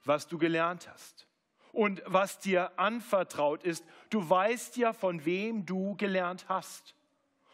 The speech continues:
Und dass du von Kind auf die Heilige Schrift kennst,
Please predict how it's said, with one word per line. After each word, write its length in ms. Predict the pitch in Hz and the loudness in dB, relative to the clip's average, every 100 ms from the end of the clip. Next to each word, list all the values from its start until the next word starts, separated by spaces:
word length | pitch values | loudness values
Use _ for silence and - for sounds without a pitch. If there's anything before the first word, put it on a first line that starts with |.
| - | -2
Und 160 | 196 202 | 2 4
dass 200 | 226 - | 2 0
du 100 | 247 | -4
von 300 | 226 208 - | -2 -2 -2
Kind 400 | - 247 233 180 | -2 -2 -2 0
auf 320 | 202 220 - | 2 0 -4
die 300 | 190 190 185 - - - | -4 -4 -4 -10 -12 0
Heilige 340 | 196 214 214 | 2 2 -4
Schrift 500 | - - 285 - - | -2 -2 -2 -4 -16
kennst, 680 | - 131 92 82 - - | -8 -8 -8 -16 -18 -20